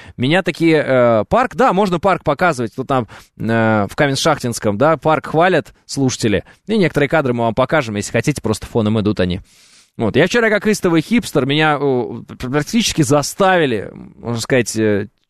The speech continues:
только что палкой не били, э, пойти на, как это называется,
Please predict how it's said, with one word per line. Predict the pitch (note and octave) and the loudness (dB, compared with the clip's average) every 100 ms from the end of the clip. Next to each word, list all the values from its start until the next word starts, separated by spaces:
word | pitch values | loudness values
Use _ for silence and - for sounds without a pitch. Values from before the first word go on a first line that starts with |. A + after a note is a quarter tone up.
| _ | _
только | - F3+ | -2 0
что | - E3+ | 0 0
палкой | F#3+ F3 - B2+ | 2 2 0 -2
не | A#2+ | 0
били, | C3+ F3+ A#2 - - - - - - | 2 2 0 -4 -16 -20 -20 -18 -6
э, | G2+ G#2 G#2 G2+ G2+ F#2+ - | -2 2 2 4 2 0 0
пойти | B2 C3 - F#3 | 2 2 0 0
на, | D#3 D3+ D3+ C#3 | 2 2 0 -2
как | - C3+ C#3 | -4 -2 -2
это | B2+ | -2
называется, | B2+ A#2 B2 B2+ A#2+ - A#2 A2 | -2 0 2 4 2 0 0 0